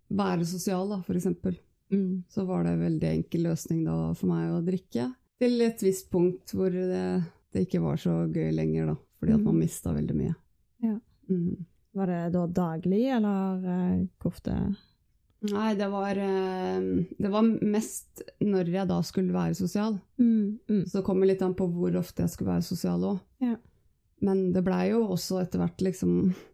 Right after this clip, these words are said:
Speaker 1: ja, det var godt å ta seg et glass rødvin på kvelden,
Speaker 2: Mm.
Speaker 1: at det ble også en vane da.
Speaker 2: Mm.
Speaker 1: Og så tenkte man at, eh, ja, men det gjør jo alle. Man legger til seg sånne tanker som rettferdiggjør, eh, drikkinga da, eller
Speaker 2: Mm.
Speaker 1: drikkemønsteret.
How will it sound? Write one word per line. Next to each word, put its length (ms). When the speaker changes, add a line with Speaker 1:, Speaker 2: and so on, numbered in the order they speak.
Speaker 1:
ja, 100
det 80
var 200
godt 140
å 60
ta 140
seg 180
et 60
glass 260
rødvin 560
på 100
kvelden, 640
Speaker 2:
Mm. 220
Speaker 1:
at 100
det 80
ble 320
også 140
en 180
vane 480
da. 120
Speaker 2:
Mm. 260
Speaker 1:
Og 100
så 140
tenkte 320
man 160
at, 220
eh, 520
ja, 140
men 260
det 220
gjør 160
jo 100
alle. 420
Man 180
legger 320
til 100
seg 160
sånne 260
tanker 640
som 340
rettferdiggjør, 840
eh, 280
drikkinga 480
da, 220
eller 140
Speaker 2:
Mm. 100
Speaker 1:
drikkemønsteret. 640